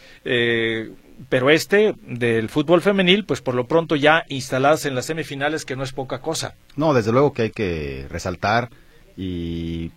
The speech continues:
Speaker 2: reconocer, ¿no?, lo que estas niñas de mexicanas están logrando. Quizás una fase de grupos complicada, pero bueno, han estado avanzando, ¿no? La fase previa eliminaron a Paraguay, en esta fase de cuartos de final,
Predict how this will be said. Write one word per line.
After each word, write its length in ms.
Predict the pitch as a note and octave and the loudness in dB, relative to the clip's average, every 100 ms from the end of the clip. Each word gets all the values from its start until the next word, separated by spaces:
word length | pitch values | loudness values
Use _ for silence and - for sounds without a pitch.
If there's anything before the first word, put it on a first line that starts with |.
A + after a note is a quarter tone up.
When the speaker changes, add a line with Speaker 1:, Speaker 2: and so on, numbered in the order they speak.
| - | -12
Speaker 2:
reconocer, 760 | - G2+ A2+ A2 G#2+ C3 A2 E2 | -8 -4 -2 -2 2 4 4 2
¿no?, 160 | G2 C3+ | -4 -2
lo 160 | A2+ | -2
que 300 | - G#2 G#2 | -2 -2 -2
estas 340 | A2+ A#2+ G#2 A2 | -2 -4 -4 -2
niñas 480 | A#2 A#2 G#2+ - - - - - _ - | -2 -2 -4 -8 -20 -20 -20 -20 _ -10
de 280 | F#2+ F#2+ | -6 -4
mexicanas 580 | G2+ F#2+ G2+ B2+ B2 A#2 | -4 -6 -4 0 0 0
están 300 | G#2 - B2 | -4 -4 -2
logrando. 540 | A#2+ A#2+ B2+ C3 E3+ - - _ | 0 0 2 2 0 -4 -20 _
Quizás 280 | - A#2 B2+ | -8 -6 -2
una 600 | C3 A#2+ A2 G2+ F#2+ E2+ - | -2 0 0 0 -4 -6 -10
fase 360 | - B2 - A2+ | -4 -4 -2 -2
de 120 | G#2 | -2
grupos 480 | A#2 B2 A#2+ A2 - | -4 -6 -4 -6 -4
complicada, 720 | A2+ G#2 A#2 G#2+ B2 C3+ F3+ | -6 -4 -6 -2 0 0 0
pero 260 | - A2+ A2 | 0 0 2
bueno, 320 | B2 F3+ A3+ - - - | 0 0 -8 -16 -20 -4
han 140 | B2 D3+ | 0 2
estado 260 | C#3 C3+ | 2 0
avanzando, 440 | D#3 B2 A#2+ F3 C3+ | 2 2 0 -2 -2
¿no? 180 | G3 G3 | -4 -6
La 160 | A#2+ | -6
fase 280 | A#2+ B2 B2 | -4 -4 -4
previa 520 | - B2 B2 A2 F2+ - _ _ _ - | -2 0 2 0 -2 -8 _ _ _ -10
eliminaron 520 | A2+ G#2+ A2 A#2 B2 | -4 0 0 0 0
a 100 | G#2+ | -2
Paraguay, 600 | A2 G#2+ G#2+ A#2+ C3+ D3 - | 0 0 2 2 2 -2 -6
en 220 | A2+ A2 | -4 -2
esta 400 | B2+ - A#2 G2 | -4 -2 -2 -2
fase 260 | A#2+ A#2 A2+ | -2 -2 -2
de 80 | |
cuartos 300 | - A#2 B2 | -2 -4 -4
de 80 | A2+ | -8
final, 380 | G#2 G#2+ A#2+ | -4 -2 -2